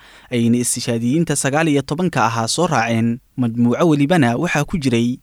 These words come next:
duuliye diyaaradeed oo haysta tababar wanaagsan. Qorshuhuna waxa uu yahay in diyaaradaha la afduubo, kadibna lagu dhufto dhismayaal si gaar ah loo xushay oo ay ka mid tahay wasaaradda dagaalka Maraykanka ee The Pentagon, aqalka Koongariska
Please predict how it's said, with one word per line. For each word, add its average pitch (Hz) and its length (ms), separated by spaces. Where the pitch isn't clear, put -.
duuliye 156 480
diyaaradeed 117 580
oo 120 100
haysta 117 360
tababar 147 400
wanaagsan. 117 600
Qorshuhuna 143 480
waxa 156 260
uu 120 80
yahay 117 300
in 151 180
diyaaradaha 143 480
la 117 120
afduubo, 120 640
kadibna 156 400
lagu 180 240
dhufto 123 400
dhismayaal 123 440
si - 160
gaar 156 240
ah 135 100
loo 156 140
xushay 120 460
oo 131 140
ay 123 100
ka 170 160
mid 135 180
tahay 120 240
wasaaradda 123 480
dagaalka 135 480
Maraykanka 139 540
ee 120 160
The 123 120
Pentagon, 156 680
aqalka 156 360
Koongariska 151 760